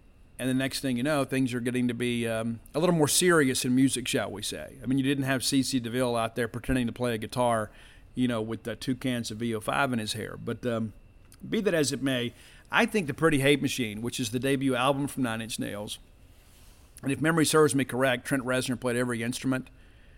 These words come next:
uh, on the album. And most of that, of course, would, was, uh, synthesizers. But, uh, if you've looked, if, you know, Trent Reznor now in the Rock and Roll Hall of Fame, which is incredible. But that album, I think, is one of the most important of my lifetime.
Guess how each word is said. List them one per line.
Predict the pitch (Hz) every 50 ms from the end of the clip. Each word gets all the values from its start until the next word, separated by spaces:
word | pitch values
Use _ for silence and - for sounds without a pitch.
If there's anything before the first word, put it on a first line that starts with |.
| - - - - - - -
uh, | 123 120 117 113
on | - 123 131 139
the | 127 123 120
album. | 117 117 123 135 139 147 - - - - - - - - - - - - - - - - - - - - - - - - - - - - - -
And | 123 123
most | 135 139 135 -
of | 127 127
that, | 131 123
of | 120 -
course, | - 131 131 123 - -
would, | - 127 123 120 117 120 - 131
was, | 131 127 113 117
uh, | 123 117 113 117 120 123 - - -
synthesizers. | - - 160 123 - - 139 120 107 107 - 123 131 131 - -
But, | 131 127 120 - 131
uh, | 123 117 120 117 - - - - - - - - -
if | 143 135 -
you've | 147 127 120
looked, | 127 139 156 165 151 - -
if, | 135 - -
you | - 147 139
know, | 127
Trent | 117 - 165 160 143
Reznor | 143 143 143 120 131
now | 127 131 135 139 139
in |
the | 131 120
Rock | 120 123 131 127 -
and | 127
Roll | 123 117 117
Hall | 123 123 113
of | 104 -
Fame, | 135 127 117 110
which | 110 113 -
is | 120 110
incredible. | 110 107 - 131 127 123 120 101 - - - - - - - - - - -
But | 147 -
that | - 220 233 240
album, | 208 185 190 208 190 175 156 143
I | 123 135 165
think, | 175 - 170 170 156 - 156
is | 135 110
one | 120 135 147 160 170
of | 170 156 135
the | 123 143
most | 135 139 139 135 143 147 170 170 - -
important | 151 147 127 - 143 147 143 131 131
of | 123
my | 120 120 120
lifetime. | 117 117 123 123 - - 113 90 - -